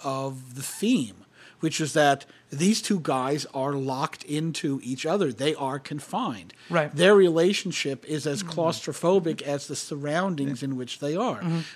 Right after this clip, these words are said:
Speaker 1: which is, you know, one of the reasons why, you know, they're constantly arguing with each other, because when you've got people in a really closed-in area under pressure, they start fighting with each
Speaker 2: Mm-hmm.
Speaker 1: other.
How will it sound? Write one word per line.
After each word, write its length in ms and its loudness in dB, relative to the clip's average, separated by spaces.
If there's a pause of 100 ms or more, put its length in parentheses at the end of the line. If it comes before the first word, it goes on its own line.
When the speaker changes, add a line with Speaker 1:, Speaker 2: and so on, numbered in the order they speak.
Speaker 1:
which 240 2
is, 160 -2
you 80 0
know, 260 -2
one 220 4
of 80 4
the 80 2
reasons 360 0
why, 520 0 (840)
you 100 2
know, 140 -6 (120)
they're 220 6
constantly 680 2
arguing 460 6
with 140 -4
each 180 -6
other, 220 -6
because 260 -4
when 60 -2
you've 100 -2
got 300 0
people 500 -2 (240)
in 100 -2
a 40 0
really 260 4
closed-in 580 2
area 420 4
under 200 -2
pressure, 420 -2
they 200 -2 (180)
start 380 -8
fighting 400 2
with 100 -4
each 80 -4
Speaker 2:
Mm-hmm. 180 0
Speaker 1:
other. 220 -12